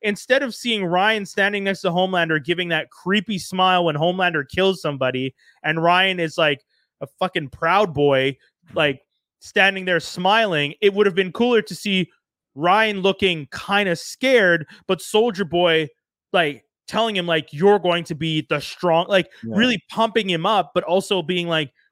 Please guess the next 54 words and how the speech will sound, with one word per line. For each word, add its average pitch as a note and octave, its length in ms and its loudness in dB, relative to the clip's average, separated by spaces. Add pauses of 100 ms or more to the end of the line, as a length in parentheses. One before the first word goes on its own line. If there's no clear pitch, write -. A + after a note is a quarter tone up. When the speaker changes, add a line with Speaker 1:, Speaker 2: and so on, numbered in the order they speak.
Speaker 1:
"We're F#3 140 2
gonna G3 200 2
do F#3 180 0
this E3 200 -2
together. D#3+ 440 0
We're D#3+ 180 -2
gonna E3+ 160 -2
show F#3 300 0
the D#3 100 -4
world D3 260 2
what C#3+ 140 -8
we, D#3 160 -4
re-, F3 320 0
a D3+ 100 0
real F3+ 240 2
hero C3 380 -2
is." G#2+ 300 -4 (180)
Speaker 2:
Yeah. A2 300 -8 (500)
And D3 140 0
I G3 80 4
Speaker 1:
He A3+ 60 2
Speaker 2:
hate D#4 80 0
Speaker 1:
just E4+ 120 -4
Speaker 2:
this. - 220 -10 (240)
Speaker 1:
Yeah. C#3 140 0
Speaker 2:
Sorry, C3 200 -2
go B2+ 60 0
on. B2 120 -6 (460)
No, F3 140 2
it's E3 100 0
'cause F#3+ 100 -2
I A3+ 80 6
was A#3 100 2
gonna B3+ 100 -2
say, C4 180 2
I, F3 300 2
I E3+ 40 2
hate A#3+ 200 0
to - 80 -2
say F#3 180 2
that, E3+ 220 0 (640)
like, D3+ 180 0
to C#3+ 100 -4
say D#3+ 180 2
to D3 320 0
take D3 280 -4
out C3 300 2
Homelander C#3+ 440 0
in C#3+ 60 0
a C#3 40 -2
sense, C#3 200 -2
like, C#3+ 160 0
you E3+ 80 2
know, D3+ 280 4